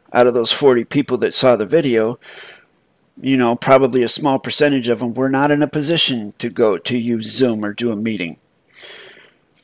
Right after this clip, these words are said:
But I know that if, if I see some sort of course or class, uh, in some of the groups that I belong to that talk about, you know, "Oh, you know,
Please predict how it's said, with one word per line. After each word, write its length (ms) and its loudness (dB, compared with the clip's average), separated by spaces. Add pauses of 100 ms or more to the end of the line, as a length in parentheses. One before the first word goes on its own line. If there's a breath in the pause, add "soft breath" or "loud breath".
(260)
But 100 4
I 140 6
know 180 4
that 340 2
if, 300 -2
if 300 -10 (380)
I 140 6
see 280 2
some 240 2
sort 240 4
of 160 -4
course 400 4
or 100 0
class, 600 0 (840 soft breath)
uh, 240 4
in 80 -6
some 180 0
of 60 0
the 60 -4
groups 260 -2
that 80 2
I 80 6
belong 360 0
to 180 -2
that 180 0
talk 260 0
about, 320 4
you 120 -6
know, 260 -2
"Oh, 400 -2 (100)
you 140 -6
know, 320 -6